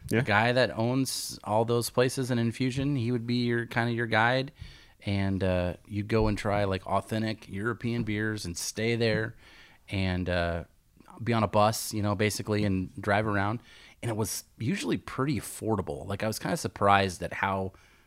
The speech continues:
Speaker 2: little
Speaker 1: Really?
Speaker 2: it seemed to cost. And I always wanted to do one, and I never had the chance.
Speaker 1: Man.
Speaker 2: Oh, I would, I would love to do that.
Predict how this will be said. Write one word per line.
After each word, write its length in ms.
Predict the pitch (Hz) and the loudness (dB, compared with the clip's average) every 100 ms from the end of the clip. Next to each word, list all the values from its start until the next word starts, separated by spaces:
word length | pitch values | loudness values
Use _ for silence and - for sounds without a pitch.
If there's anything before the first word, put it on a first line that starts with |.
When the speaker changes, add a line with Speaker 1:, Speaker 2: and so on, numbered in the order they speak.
| _ _ | _ _
Speaker 2:
little 320 | - 92 98 104 | -6 -2 0 2
Speaker 1:
Really? 160 | 98 | 0
Speaker 2:
it 80 | 78 | -2
seemed 280 | - 101 101 | -4 -2 -2
to 60 | 95 | -4
cost. 520 | - 87 98 123 - _ _ _ | -4 -2 -2 -4 -12 _ _ _
And 100 | 101 | -4
I 60 | 104 | -4
always 320 | 104 120 131 | 0 2 2
wanted 280 | 117 120 110 | 2 0 0
to 60 | 90 | -2
do 220 | 90 101 | -2 -2
one, 340 | 85 71 71 - | -2 -6 -10 -12
and 140 | - 95 | -6 -4
I 40 | |
never 320 | 90 95 95 | -4 -4 -4
had 140 | 92 85 | -4 -6
the 60 | |
chance. 500 | 82 - 80 64 - - - - _ _ _ _ - | -8 -10 -10 -12 -16 -16 -18 -20 _ _ _ _ -10
Speaker 1:
Man. 80 | 98 | -6
Speaker 2:
Oh, 180 | 87 - | -6 -8
I 20 | |
would, 140 | 90 - | -12 -12
I 60 | 98 | -12
would 160 | 95 | -12
love 260 | 90 95 90 | -8 -8 -8
to 60 | 82 | -10
do 180 | 80 78 | -12 -12
that. 220 | 73 | -14